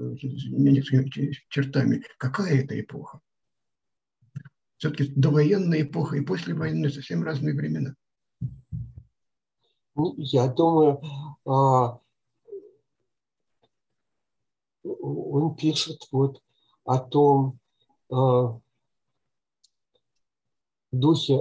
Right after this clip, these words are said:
Speaker 2: освобождения от страшной не-, несвободы и страха, которое, э,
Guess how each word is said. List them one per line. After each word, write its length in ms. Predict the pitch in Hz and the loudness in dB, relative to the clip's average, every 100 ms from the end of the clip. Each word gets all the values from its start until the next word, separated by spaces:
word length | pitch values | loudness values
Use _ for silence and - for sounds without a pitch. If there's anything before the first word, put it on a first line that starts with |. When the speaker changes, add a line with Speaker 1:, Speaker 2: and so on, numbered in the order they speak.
| - | 0
Speaker 2:
освобождения 1200 | 135 - 147 156 139 135 156 139 123 120 117 123 _ _ _ _ _ _ - | -2 2 4 6 4 4 4 4 4 2 2 -2 _ _ _ _ _ _ -6
от 160 | 135 | -6
страшной 640 | - - 151 147 - 139 139 | -4 0 2 2 0 2 2
не-, 240 | 131 - | 2 -2
несвободы 920 | 175 143 - 139 123 143 160 135 135 135 _ _ _ _ _ _ _ _ _ _ - | -4 -4 0 0 2 4 4 2 0 -2 _ _ _ _ _ _ _ _ _ _ -6
и 60 | 123 | -6
страха, 800 | - 147 151 156 - 120 127 - _ _ _ _ _ _ _ _ | -2 2 4 2 0 -2 -2 -8 _ _ _ _ _ _ _ _
которое, 540 | - 117 139 143 135 - _ _ _ | -8 -4 2 2 2 -2 _ _ _
э, 40 | - | -10